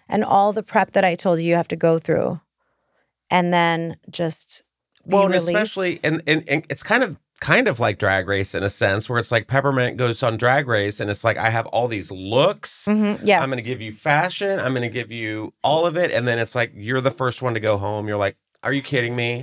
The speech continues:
Speaker 2: I packed
Speaker 1: Totally.
Speaker 2: all this shit and now I have to go back home." And you
Speaker 1: Yeah.
Speaker 2: said before we filmed that they had a mood board.
Speaker 1: Oh, yes.
Speaker 2: Yeah.
Speaker 1: Okay. So we were told,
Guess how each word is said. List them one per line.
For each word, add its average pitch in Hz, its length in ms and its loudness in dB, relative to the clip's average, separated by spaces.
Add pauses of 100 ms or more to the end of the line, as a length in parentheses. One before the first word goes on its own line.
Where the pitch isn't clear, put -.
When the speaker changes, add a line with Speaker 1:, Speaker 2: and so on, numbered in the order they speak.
Speaker 2:
I 113 60 0
packed - 60 -8
Speaker 1:
Totally. 185 340 4
Speaker 2:
all 135 140 0
this 160 180 -4
shit 113 360 0
and 107 120 0
now 107 160 4
I 107 60 2
have 107 140 0
to 110 80 -6
go 104 80 -4
back 92 220 -4
home." 80 320 -8 (340)
And 131 180 0
you 170 100 2
Speaker 1:
Yeah. 262 60 2
Speaker 2:
said 147 440 2
before 127 240 0
we 120 140 2
filmed 151 240 2
that 120 80 -2
they 127 120 2
had 123 120 2
a 110 80 2
mood 151 340 2
board. 76 440 -4 (640)
Speaker 1:
Oh, 262 120 6
yes. 277 440 0
Speaker 2:
Yeah. 196 60 4
Speaker 1:
Okay. 180 260 2 (640)
So 202 480 2 (140)
we 214 260 2
were 254 160 4
told, 196 540 2